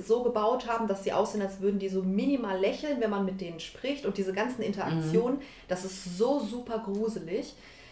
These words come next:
Speaker 1: Ähm, und da, ähm, gab's auch ein krasses Bild in dieser Doku,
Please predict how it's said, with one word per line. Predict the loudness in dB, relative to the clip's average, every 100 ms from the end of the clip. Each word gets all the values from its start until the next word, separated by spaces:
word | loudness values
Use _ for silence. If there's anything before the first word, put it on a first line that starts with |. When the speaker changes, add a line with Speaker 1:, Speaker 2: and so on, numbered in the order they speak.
| -6
Speaker 1:
Ähm, | 0 2 2 0 2
und | 2 4
da, | 6 6 4
ähm, | 2 0 0
gab's | 2 2 0
auch | -2
ein | -4
krasses | -4 -4 -4 0
Bild | 4 4
in | 2
dieser | -2 0
Doku, | 0 -2 -4